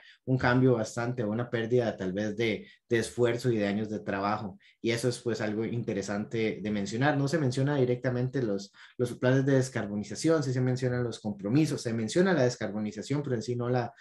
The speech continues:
la, la, los compromisos actuales o la gobernanza, lo cual deja ciertas preguntas. Este, en general, yo diría que para la gobernanza del cambio climático en Costa Rica,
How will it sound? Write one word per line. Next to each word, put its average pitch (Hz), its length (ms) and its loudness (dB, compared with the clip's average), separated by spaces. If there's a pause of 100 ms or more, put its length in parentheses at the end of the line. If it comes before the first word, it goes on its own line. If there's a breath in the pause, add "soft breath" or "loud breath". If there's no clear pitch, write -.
(220 loud breath)
la, 120 240 4
la, 120 300 4
los 117 240 0
compromisos 117 580 -4
actuales 139 520 0
o 107 40 -4
la 101 120 -2
gobernanza, 101 540 -2
lo 101 140 -2
cual 107 240 -2 (340 loud breath)
deja 120 260 2
ciertas 127 400 -2
preguntas. 156 680 0 (500 loud breath)
Este, 139 760 2 (760)
en 151 200 4
general, 143 460 6
yo 165 120 2
diría 165 360 2
que 127 540 0
para 117 420 0
la 117 120 0
gobernanza 117 560 0
del 147 80 -2
cambio 143 200 0
climático 131 480 0
en 127 120 0
Costa 113 340 -4
Rica, 127 560 0